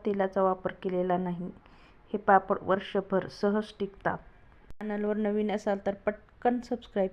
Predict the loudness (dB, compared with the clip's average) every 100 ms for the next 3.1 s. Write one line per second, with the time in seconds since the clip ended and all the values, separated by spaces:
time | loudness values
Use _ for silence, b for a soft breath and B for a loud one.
0 | -2 -2 -2 -4 -12 -16 -20 -20 -20 -16
1 | -14 -14 -16 _ _ -8 0 0 0 -4
2 | -2 -2 -2 -4 -2 -2 -4 -8 -6 -4
3 | -6